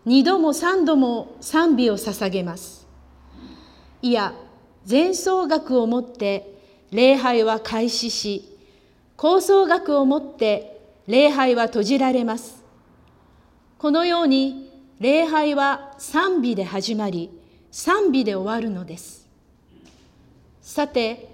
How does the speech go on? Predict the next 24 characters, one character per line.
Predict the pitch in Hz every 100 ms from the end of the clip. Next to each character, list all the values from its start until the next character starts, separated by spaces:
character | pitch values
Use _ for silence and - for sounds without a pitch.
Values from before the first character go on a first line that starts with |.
| - _ _ _ -
こ | 277 294
の | 359
よ | 381 381
う | 330
な | 269
賛 | 269 339 320
美 | 285
な | 254
の | 277 254
で | 208 240
す | - 220
が、 | 175 170 - - - _ _ _ _ -
聖 | - 381 392
書 | 381 294
を | 262
通 | 285 285
し | 269
て | - 202
は、 | 180 180 - - - - _
ど | 185 277 403
の | 427
よ | 370 311
う | 247
な | 202 180 175